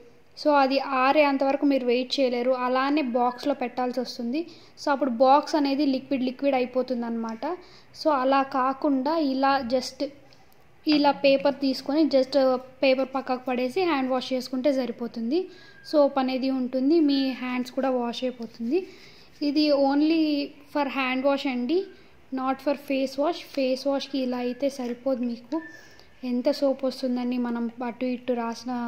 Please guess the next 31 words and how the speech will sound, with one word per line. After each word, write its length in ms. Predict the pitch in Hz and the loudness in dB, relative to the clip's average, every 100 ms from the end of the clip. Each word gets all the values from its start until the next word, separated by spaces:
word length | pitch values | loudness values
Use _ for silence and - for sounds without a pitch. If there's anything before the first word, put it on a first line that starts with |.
| 226 240 | -8 -6
పేపర్ 340 | 233 240 233 | -8 -8 -10
సోప్ 300 | 233 233 - 247 | -8 -10 -8 -8
లిక్విడ్ 360 | 233 180 233 247 285 - - - - - - | -8 -6 -6 -6 -10 -16 -20 -20 -20 -14 -8
కొద్దిగా 340 | 240 254 262 254 | -4 0 0 0
వస్తుంది 260 | - 240 233 | -4 -6 -6
కదా. 120 | 254 320 - | -4 -4 0
So, 80 | 285 262 | 0 0
ఇది 140 | 254 277 | -2 -6
ఫేస్ 280 | 262 262 269 277 | -2 0 -2 -2
వాష్కి 240 | 277 277 254 | -6 -6 -6
అయితే 180 | 254 254 240 | -6 -6 -8
కాదు, 320 | 226 220 302 381 - - - - - - - - | -10 -6 -6 -6 -12 -20 -20 -20 -20 -20 -20 -6
so 100 | 269 277 233 | -2 -2 -2
హ్యాండ్ 280 | 262 254 240 247 | -6 -4 -4 -4
వాష్కి 280 | 240 262 240 233 | -6 -6 -4 -6
మాత్రమే. 420 | 233 240 233 339 381 - - - - | -8 -6 -2 -2 -2 -10 -20 -20 -6
So, 100 | 320 302 302 | 0 0 2
పేపర్ 340 | 285 285 294 285 | 0 2 -2 -2
సోప్ 220 | 285 277 269 | -2 -2 -4
అనేది 240 | 254 262 277 262 | -4 -4 -4 -4
ఇలా 160 | 254 254 | -4 -6
తయారు 280 | 247 240 240 - | -8 -8 -8 -6
చేస్తారు. 480 | 240 - 247 254 403 - - - - - _ - - - - - - - - - | -8 -8 -6 -4 -4 -8 -20 -20 -20 -20 _ -20 -20 -20 -20 -20 -20 -20 -18 -8
So, 100 | 277 269 277 | -4 -4 -2
చూసారు 340 | 269 302 285 262 | -2 0 -2 -4
కదండి, 360 | 254 254 302 349 - - - - - 269 | -4 -4 -4 -6 -12 -20 -20 -20 -8 -6
మళ్ళీ 220 | 254 262 | -2 -2
ఇంకొకసారి 440 | 247 247 - 254 240 | -4 -6 -8 -10 -8
చూపిస్తున్నాను 540 | 240 233 247 - 240 240 | -8 -8 -10 -10 -8 -8
నేను 140 | 233 226 | -6 -8
మీకు. 260 | 226 - | -10 -8